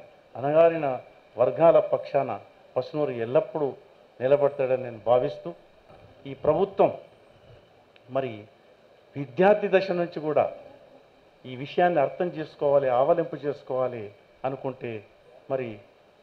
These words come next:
ఇప్పుడు వచ్చే తెలంగాణ స్టేట్ పబ్లిక్ సర్వీస్ కమిషన్లో ఇటువంటి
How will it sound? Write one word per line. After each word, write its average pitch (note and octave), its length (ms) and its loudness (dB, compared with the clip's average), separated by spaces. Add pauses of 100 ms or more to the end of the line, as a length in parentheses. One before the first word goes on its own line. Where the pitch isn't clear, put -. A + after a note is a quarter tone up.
(220)
ఇప్పుడు - 180 -6
వచ్చే C#3 440 0 (500)
తెలంగాణ D3+ 600 2
స్టేట్ - 460 -4 (800)
పబ్లిక్ E3+ 320 0
సర్వీస్ E3 420 2
కమిషన్లో C#3 560 -6 (1800)
ఇటువంటి F3 520 2